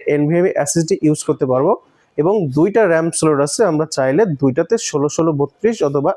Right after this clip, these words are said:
এইট এইট ষোলো করে লাগাইতে পারবো, অথবা ফোর জিবিও আপনি লাগাইতে পারবেন। এটা সম্পূর্ণ নিজের উপর ডিপেন্ড করবে, বাজেটের উপর নির্ভর করবে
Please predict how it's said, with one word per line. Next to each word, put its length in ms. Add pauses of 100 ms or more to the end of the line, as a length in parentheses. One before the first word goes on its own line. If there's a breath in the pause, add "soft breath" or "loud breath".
এইট 220
এইট 220
ষোলো 260
করে 120
লাগাইতে 320
পারবো, 240 (580 soft breath)
অথবা 380 (120)
ফোর 360
জিবিও 360
আপনি 160
লাগাইতে 380
পারবেন। 280 (420 loud breath)
এটা 140
সম্পূর্ণ 560 (100)
নিজের 340
উপর 160 (100)
ডিপেন্ড 280
করবে, 260 (320)
বাজেটের 480
উপর 180
নির্ভর 320
করবে 220